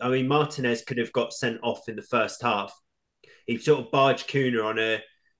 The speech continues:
yellow, and, and luckily he, he didn't go down. He stayed true and, and sort of ran through. But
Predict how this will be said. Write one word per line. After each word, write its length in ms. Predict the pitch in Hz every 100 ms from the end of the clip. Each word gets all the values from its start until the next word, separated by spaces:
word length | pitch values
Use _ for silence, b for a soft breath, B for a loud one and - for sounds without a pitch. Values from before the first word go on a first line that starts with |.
| -
yellow, 460 | 120 117 101 101
and, 240 | 110 110 107
and 180 | 117 120
luckily 500 | 131 - 107 104 101
he, 380 | 117 120 113 _
he 140 | 123
didn't 360 | 120 131 120 -
go 100 | 113
down. 240 | 113 113 107
He 80 |
stayed 360 | 107 - 117 110
true 280 | - 123 113
and, 220 | 110 104
and 120 | 113 104
sort 240 | 123 113
of 60 | 110
ran 360 | 117 110 107 b b b b - -
through. 400 | 143 120 98 -
But 220 | 120